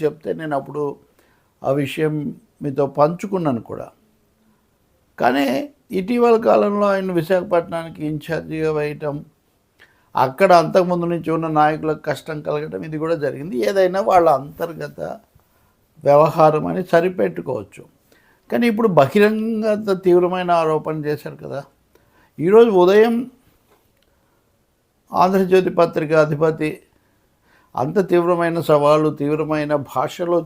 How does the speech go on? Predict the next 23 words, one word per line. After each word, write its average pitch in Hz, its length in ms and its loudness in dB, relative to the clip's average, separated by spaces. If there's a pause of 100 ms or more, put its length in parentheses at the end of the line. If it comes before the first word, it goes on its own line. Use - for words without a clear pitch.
(120)
చేస్తే, 147 480 -4
నేను 170 220 -8
ఇప్పుడు 170 280 -6
కూడా 165 600 -2 (1000)
వాళ్ళ 147 300 2
ట్వీట్, 160 440 -4
వాళ్ళ 151 280 4
పత్రిక 151 800 0 (200)
చెక్ - 340 -6
చేశాను. 175 480 0
ఇంతవరకు 180 460 -6
విజయసాయి 185 480 -2
రెడ్డి 175 260 -8
నుంచి 170 240 -10
ఏమి 165 200 -8
స్పందన 160 520 -4
లేదు. 160 340 -2 (800)
మరి 143 260 4
ఆయన 143 160 0
దా-, 139 200 4
దీని 139 280 -2
మీద 143 200 -2
ఏమన్నా 135 500 0